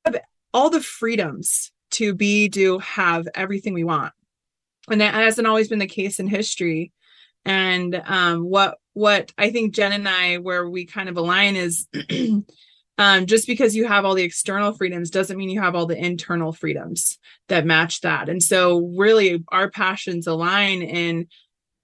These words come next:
inviting women into that internal freedom to then achieve and be and do and have the things that they, their heart's calling for in their life. And, you know, just i-, in, we had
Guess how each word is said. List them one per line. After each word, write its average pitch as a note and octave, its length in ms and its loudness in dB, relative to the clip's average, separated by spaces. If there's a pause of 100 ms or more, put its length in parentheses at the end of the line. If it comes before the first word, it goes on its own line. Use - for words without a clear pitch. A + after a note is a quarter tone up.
(160)
inviting G3+ 640 0
women F#3+ 280 -4
into F#3 280 -4
that E3+ 180 0
internal G3 640 -2
freedom D#3 640 -4 (340)
to G#3 140 2
then F3+ 180 2
achieve F3 600 0
and F3 240 -2
be E3+ 280 2
and E3+ 200 -4
do E3+ 160 0
and E3 100 -2
have E3 540 -2
the E3+ 120 -4
things E3 320 -6
that E3+ 140 -2
they, E3 140 2 (180)
their F3+ 300 2
heart's F3 520 0
calling G3+ 500 -4
for - 260 -6
in - 100 -8
their F#2+ 140 -12
life. - 480 -8 (520)
And, F3 480 4
you F#3 300 -4
know, F3 200 2
just G#3 460 2
i-, - 260 0
in, F#3 480 0 (320)
we G#3 140 2
had F#3 260 2